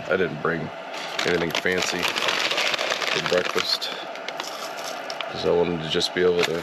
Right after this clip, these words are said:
heat up hot water. G F O.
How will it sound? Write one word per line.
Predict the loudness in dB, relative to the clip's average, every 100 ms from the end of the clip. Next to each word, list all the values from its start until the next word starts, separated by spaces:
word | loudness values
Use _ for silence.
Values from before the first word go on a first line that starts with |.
| -2
heat | 0 2
up | 2
hot | 4 4 4
water. | 4 4 0 -2 -4 -2 -2 -2 -6 -4 -4 -2 -2 -2 -2 0
G | 4 4
F | 4 4
O. | 4 4